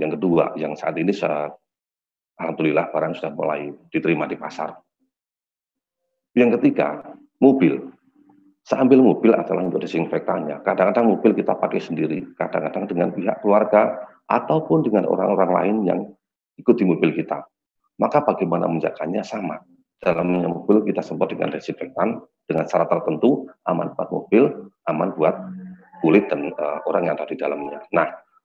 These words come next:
saya mencoba mengambil peluang-peluang seperti ini di saat kondisi covid.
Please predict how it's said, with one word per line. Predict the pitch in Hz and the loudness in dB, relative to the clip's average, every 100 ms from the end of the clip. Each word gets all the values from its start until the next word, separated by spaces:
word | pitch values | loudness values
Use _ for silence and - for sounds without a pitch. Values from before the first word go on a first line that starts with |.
| _ _ - | _ _ 2
saya | 123 | 6
mencoba | 139 131 113 131 | 6 6 6 6
mengambil | 117 101 85 107 104 | 6 2 4 4 4
peluang-peluang | 95 92 92 87 87 - | 4 4 2 2 -2 -4
seperti | - - 90 | -4 -2 0
ini | 101 | -2
di | - | -4
saat | - 90 - | -2 -2 0
kondisi | 92 82 90 | 0 0 0
covid. | 98 101 82 | 0 0 -2